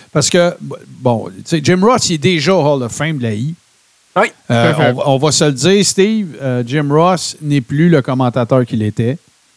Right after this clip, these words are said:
Speaker 2: Ah ben non.
Speaker 1: Il, il a pris de l'âge, il a eu des ma-, tu sais, il a, il a eu des, certaines maladies.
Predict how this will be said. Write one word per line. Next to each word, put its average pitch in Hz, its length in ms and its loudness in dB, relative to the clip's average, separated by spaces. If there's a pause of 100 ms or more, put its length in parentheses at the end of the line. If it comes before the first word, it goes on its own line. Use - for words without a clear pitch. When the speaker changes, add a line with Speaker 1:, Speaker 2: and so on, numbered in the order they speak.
(140)
Speaker 2:
Ah 139 100 0
ben 123 160 -2
non. 135 280 -2
Speaker 1:
Il, 120 100 2
il 120 280 2
a 113 40 0
pris 113 180 -4
de 110 80 -4
l'âge, 165 440 2
il 127 100 -4
a 120 80 -2
eu 120 220 -4
des 123 140 -6
ma-, 123 120 -6
tu - 140 -10
sais, 143 120 -4
il 131 120 0
a, 113 60 0
il 110 180 -2
a 107 60 -2
eu 104 260 -4
des, 110 260 -2
certaines 120 400 -4
maladies. 139 640 0